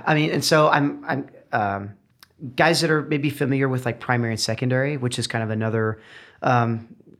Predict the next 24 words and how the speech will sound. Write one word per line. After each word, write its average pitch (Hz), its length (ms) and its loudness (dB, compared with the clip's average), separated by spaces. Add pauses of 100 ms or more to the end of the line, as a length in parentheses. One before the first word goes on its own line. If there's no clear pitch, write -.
(160)
kind 165 240 0
of 147 60 -6
a, 143 180 -2
a - 20 2
lot 120 300 4
of 123 100 2
L 123 200 0
E 120 100 2
military 110 420 0
guys. 113 600 0
Um, 95 400 -4
there's 113 180 -8
just - 160 -10
a 120 40 -4
lot 107 260 -2
of 113 80 -2
really 113 180 -4
good 107 240 -6
feedback 110 460 -6
and 107 80 -6
information 104 340 -6
stuff - 200 -8
there. 107 140 -2
I'm, 107 120 -6